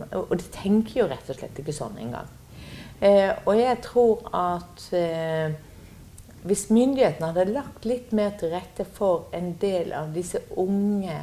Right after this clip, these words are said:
sykepleierne, sosionomene, barnevernspedagogene, lagt litt til rette for gründerskap der, så ville vi mye lettere kunne løse, eh, den, den skandinaviske modellen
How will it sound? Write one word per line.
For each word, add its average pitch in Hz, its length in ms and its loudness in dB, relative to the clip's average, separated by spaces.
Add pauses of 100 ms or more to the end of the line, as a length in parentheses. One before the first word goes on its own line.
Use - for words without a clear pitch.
(300)
sykepleierne, 170 1040 -4
sosionomene, 175 840 -8
barnevernspedagogene, 160 1040 -6 (520)
lagt 226 260 0
litt 277 180 -4
til 185 140 -6
rette 220 400 -2
for 180 160 -4 (880)
gründerskap 175 960 2
der, 302 320 0 (760)
så - 300 -2
ville 208 440 4
vi 165 120 -2
mye 196 360 -2
lettere 160 400 -8
kunne 160 340 -8 (240)
løse, 165 520 -2 (160)
eh, 151 440 -6
den, 151 200 -4 (120)
den 175 200 -8
skandinaviske 185 720 -4
modellen 151 600 -4